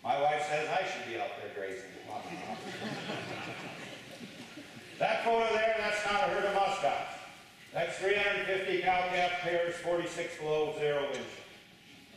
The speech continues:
Humane Society may not like it, but I haven't had one of those cattle complain yet.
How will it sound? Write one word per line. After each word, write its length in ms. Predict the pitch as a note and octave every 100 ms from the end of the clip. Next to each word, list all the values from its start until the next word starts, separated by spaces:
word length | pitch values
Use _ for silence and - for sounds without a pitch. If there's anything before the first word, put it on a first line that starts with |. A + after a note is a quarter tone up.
| - - - - -
Humane 340 | - F3+ G3+ F#3+
Society 540 | F#3+ F#3 F#3+ F#3+ F#3
may 160 | F3+ F3+
not 220 | F#3 F#3
like 260 | F3+ F3 -
it, 220 | C#3+ C#3+
but 340 | C#3 C3 -
I 180 | D3+ -
haven't 220 | D#3+ D#3+
had 220 | D#3 D#3 D#3
one 100 | D#3
of 60 | D#3
those 140 | D3+ D3+
cattle 280 | D3 C#3+ C#3+
complain 440 | C#3+ B2+ C3 C3
yet. 260 | A2 F#2+